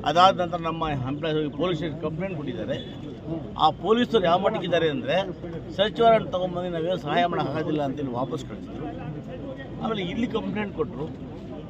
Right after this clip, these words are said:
ಇಲ್ಲಿ ಕಂಪ್ಲೇಂಟ್ ಕೊಟ್ಟು ಪೊಲೀಸ್ ಇಲಾಖೆಯವರು ಇನ್ಸ್‌ಪೆಕ್ಟರ್ ಸಮೇತ ಅಲ್ಲಿಗೆ ಹೋದಾಗ ಕೂಡ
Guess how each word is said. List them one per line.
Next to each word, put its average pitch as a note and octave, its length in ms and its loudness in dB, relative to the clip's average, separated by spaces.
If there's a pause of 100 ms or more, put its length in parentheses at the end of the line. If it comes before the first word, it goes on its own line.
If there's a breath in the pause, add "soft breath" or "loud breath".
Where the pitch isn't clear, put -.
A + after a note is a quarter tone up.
(720)
ಇಲ್ಲಿ A#3 140 4
ಕಂಪ್ಲೇಂಟ್ G3+ 440 0
ಕೊಟ್ಟು F3 360 0 (800)
ಪೊಲೀಸ್ A#3 380 6
ಇಲಾಖೆಯವರು G3+ 640 0
ಇನ್ಸ್‌ಪೆಕ್ಟರ್ G3+ 500 -2
ಸಮೇತ A#3 400 6
ಅಲ್ಲಿಗೆ G3+ 280 4
ಹೋದಾಗ F#3 260 2
ಕೂಡ F3 220 2